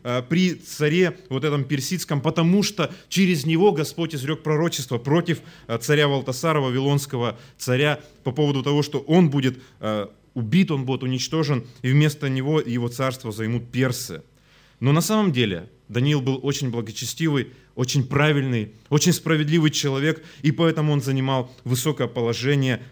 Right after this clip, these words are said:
при царском дворе. Но мы сталкиваемся с очередной несправедливостью. Мы читаем о том, что люди, которые видели его приближённость к царю,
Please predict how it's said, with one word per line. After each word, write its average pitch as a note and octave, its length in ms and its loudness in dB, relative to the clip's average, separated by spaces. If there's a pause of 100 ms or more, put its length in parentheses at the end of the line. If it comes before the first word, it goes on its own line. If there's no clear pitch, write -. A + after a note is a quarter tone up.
при A#2+ 120 0
царском A#2 580 -2 (180)
дворе. G#2+ 520 0 (1120)
Но C#3+ 140 6
мы D#3 140 6
сталкиваемся D#3+ 640 -4
с - 80 -10
очередной A2+ 380 -6
несправедливостью. G2+ 920 -8 (400)
Мы E3+ 140 6
читаем F3+ 340 2
о F3 80 2
том, F3+ 160 2
что E3 200 0
люди, E3+ 440 8
которые E3+ 400 2
видели D#3 480 0 (140)
его D#3 460 4 (260)
приближённость D#3 720 4
к - 20 -14
царю, C3+ 460 0